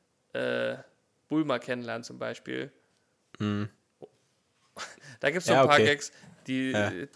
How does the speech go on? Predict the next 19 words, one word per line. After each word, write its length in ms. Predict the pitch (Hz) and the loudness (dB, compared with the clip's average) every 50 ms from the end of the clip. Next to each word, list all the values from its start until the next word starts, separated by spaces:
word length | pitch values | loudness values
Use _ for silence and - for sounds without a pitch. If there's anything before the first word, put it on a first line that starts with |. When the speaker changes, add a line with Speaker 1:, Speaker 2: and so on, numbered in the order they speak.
| _ _ | _ _
Speaker 1:
da 120 | - 139 | 0 4
Speaker 2:
ich 20 | |
verstehe, 0 | |
Speaker 1:
kommen 100 | 135 120 | 4 6
die 0 | |
Speaker 2:
was 100 | 185 190 208 | 4 6 8
du 60 | 196 120 117 - | 8 10 10 10
Speaker 1:
Eltern 220 | 214 226 233 226 208 | 10 10 8 8 8
ins 60 | 107 | 8
Speaker 2:
meinst. 140 | - - - | 6 6 4
Speaker 1:
Schwitzen, 600 | - - 190 269 - - - - 156 123 120 135 - - | 2 4 2 2 2 2 0 -2 -2 -6 -8 -12 -16 -4
wenn 160 | - 131 135 127 | -2 -2 0 0
die 80 | 131 | 0
das 180 | 123 131 127 - | 0 -2 -2 2
Speaker 2:
Ja. 60 | 135 | 4
Speaker 1:
erklären 340 | 107 104 98 131 123 123 123 | 6 6 6 6 2 -2 -6
müssen. 320 | 120 123 - - 107 101 - | -8 -10 -12 -12 -14 -6 0
Speaker 2:
Ja. 180 | 104 101 95 - - _ _ _ _ - - - _ - - - - - - - - - _ _ - | 0 2 2 0 -4 _ _ _ _ -20 -20 -20 _ -8 -8 -6 -6 -6 -8 -10 -10 -12 _ _ 8
Ähm, 540 | 117 117 120 120 120 117 117 117 117 113 | 10 12 12 12 12 10 10 6 4 4